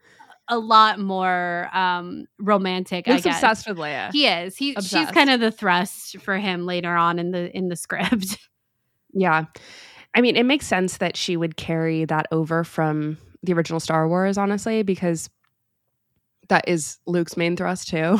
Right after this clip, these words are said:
Speaker 2: <laughs> to get on the Death Star. So
Speaker 1: Yeah.
Speaker 2: it just
Speaker 1: Yeah,
Speaker 2: continues.
Speaker 1: so it makes sense. Yeah, totally.
Speaker 2: Yeah, but it's still just awkward. Anytime you read anything about Luke loving Leia,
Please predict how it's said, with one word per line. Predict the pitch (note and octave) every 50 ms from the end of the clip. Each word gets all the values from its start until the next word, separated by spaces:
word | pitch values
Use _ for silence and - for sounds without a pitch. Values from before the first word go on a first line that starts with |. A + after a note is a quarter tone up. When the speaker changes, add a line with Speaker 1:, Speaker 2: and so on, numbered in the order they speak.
| - - C4
Speaker 2:
<laughs> | - - A3+ -
to | - F#3+
get | F3 E3+
on | E3+ E3
the | E3 D#3
Death | D#3 D3+ E3
Star. | - - F#3+ F#3 G3
So | G3 G#3+ G3+
Speaker 1:
Yeah. | E3 E3 D3+
Speaker 2:
it |
just | D#3+ E3 - - -
Speaker 1:
Yeah, | F3 B3+ A#3 F#3
Speaker 2:
continues. | E3+ D#3+ D#3+ - -
Speaker 1:
so | G3+
it |
makes | A#3 A#3+ A3+
sense. | - F#3+ E3 - - - -
Yeah, | F#3 E3 -
totally. | - - F3 E3 - - - G3 - _ _ _ _ -
Speaker 2:
Yeah, | - G3 F#3+ F3+ D#3+ - - - G#3 - _ -
but | F#3 - F#3+ F3 - -
it's | - F3+ -
still | - - G3 F3+ F3 E3+ E3+ E3 - _ _ _ _ _ _ _ _ _
just | - B3+ A#3+ - - _ -
awkward. | - E3 E3+ E3+ - E3 E3+ E3+ E3+ -
Anytime | - G#3 B3+ D4+ C#4+ - C4 B3
you | G#3+ F#3 E3+
read | D3+ E3 D#3+ D#3
anything | - D#3 D#3+ D#3+ D#3 D#3 D#3+ D#3 D#3
about | C#3+ D3 D3+ D3 C3+ - - _ _ - E3+ D3+ - -
Luke | F3 F3 E3+ D#3+ - - - _ _ _ _ _ _ _ _ _ _ _ _ _ -
loving | D#3 D#3+ D#3 D#3+ D#3+ E3+ D#3+ F3 E3+ E3+ D#3 E3 D#3+
Leia, | D3+ D3 D3+ D#3+ D#3+ D#3 D#3 C3 C#3 D3 D3 D3